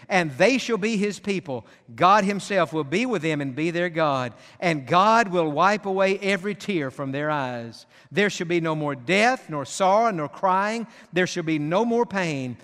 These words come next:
for the former things have passed away.' Then he who sat on the throne said, 'Behold, I make all things new.'" And so in chapters twenty-one,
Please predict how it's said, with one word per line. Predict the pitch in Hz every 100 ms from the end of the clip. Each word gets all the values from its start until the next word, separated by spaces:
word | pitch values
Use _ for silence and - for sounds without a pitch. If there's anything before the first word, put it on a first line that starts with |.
| -
for | - 165
the | 143
former | - 190 202
things | 196 185 156 135
have | 147
passed | 180 156 151 -
away.' | 160 147 123 117 _ - -
Then | 185
he | 151 233
who | 208 190
sat | - 214
on | 214
the | 208
throne | - 185 156
said, | - 160 143
'Behold, | 151 202 175 139 135 - - -
I | 156
make | 156 147 139 -
all | 165 170 175 185 180 - _
things | 170 160 165 160 160 143 - _
new.'" | 147 147 127 98 95 _ - - -
And | 180 175
so | 180 160 147 - - _ _ -
in | 156
chapters | - 165 165 160
twenty-one, | 175 185 180 185 220 254